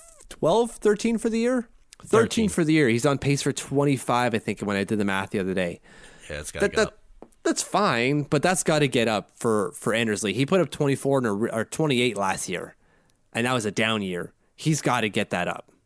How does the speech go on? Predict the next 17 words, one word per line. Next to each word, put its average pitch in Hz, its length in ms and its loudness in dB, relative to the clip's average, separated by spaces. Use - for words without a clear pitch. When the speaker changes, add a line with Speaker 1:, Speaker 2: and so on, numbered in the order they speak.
Speaker 1:
Those 123 120 2
are 104 80 0
rookie 107 280 -2
numbers. - 420 -12
Speaker 2:
Yeah, 104 200 -4
we'd 107 160 -4
like 113 200 0
to 123 80 -4
get 117 220 0
that 107 320 2
thirty 95 260 0
plus, 82 380 -4
I 76 80 -8
think, 85 240 -10
for 85 100 -6
Anders 80 340 -8
Lee. 71 220 -12